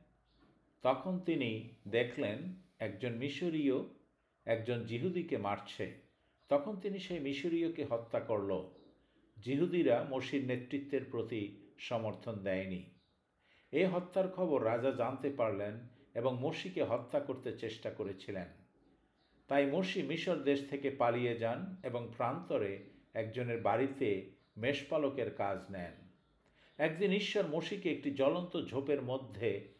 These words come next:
দেখা দিলেন। মসি আশ্চর্য হয়ে গেলেন যে ঝোপটি জ্বলছে, কিন্তু ঝোপটি পুড়ে যাচ্ছে না। তা জানার জন্য তিনি কাছে যাচ্ছিলেন। তখন ঈশ্বর ঝোপ থেকে তাকে ডেকে বললেন, "মসি,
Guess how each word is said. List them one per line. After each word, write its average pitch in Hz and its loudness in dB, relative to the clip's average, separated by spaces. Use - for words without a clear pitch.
দেখা 104 -2
দিলেন। 101 -2
মসি 135 2
আশ্চর্য 147 0
হয়ে 135 6
গেলেন 127 2
যে 110 0
ঝোপটি 139 4
জ্বলছে, 131 2
কিন্তু 117 -6
ঝোপটি 113 -8
পুড়ে 110 -4
যাচ্ছে 92 -8
না। 90 -10
তা 127 4
জানার 131 4
জন্য 143 4
তিনি 131 0
কাছে 123 2
যাচ্ছিলেন। 101 -2
তখন 160 4
ঈশ্বর 185 2
ঝোপ 135 0
থেকে 165 -2
তাকে 123 0
ডেকে 110 0
বললেন, 107 4
"মসি, 151 0